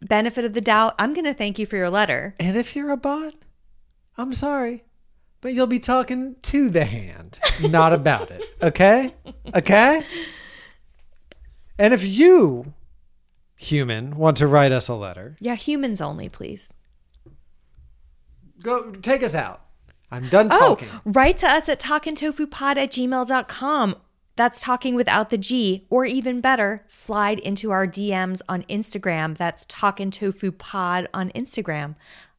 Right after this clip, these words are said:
Speaker 1: I read and respond to every single one. And thank you for listening. If you are enjoying the show, don't forget to rate, review, and subscribe to us on Apple Podcasts or wherever you get your podcasts. It really does help us out,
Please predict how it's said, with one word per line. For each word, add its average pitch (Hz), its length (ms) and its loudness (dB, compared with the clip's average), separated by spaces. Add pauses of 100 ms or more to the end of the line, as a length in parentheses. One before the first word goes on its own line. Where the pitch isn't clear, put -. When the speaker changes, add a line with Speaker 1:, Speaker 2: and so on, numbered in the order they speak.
(120)
Speaker 1:
I 165 160 -2
read 175 240 -6
and 180 120 -6
respond 170 600 -10 (140)
to - 200 -14
every 180 220 -8
single 214 320 -6
one. 277 240 -8 (1800)
And 339 340 0
thank 320 280 -2
you 330 80 -2
for 349 180 -4
listening. 262 800 0 (260)
If 226 240 -2
you 269 120 0
are 269 100 2
enjoying 226 580 -2
the 247 80 -2
show, 214 640 2
don't 196 200 0
forget 226 240 -4
to 233 160 -6
rate, 190 380 -2 (240)
review, 208 540 2
and 196 240 -2
subscribe 202 500 0
to - 160 -2
us 202 180 -2
on 175 280 -6
Apple 175 260 -6
Podcasts 214 640 -10
or 214 120 -4
wherever 214 420 -2
you 226 160 -4
get 226 200 -2
your 233 120 -4
podcasts. 208 720 -8 (320)
It 202 80 -6
really 180 260 -2
does 180 220 -4
help 190 220 -4
us 185 160 -8
out, 208 300 -2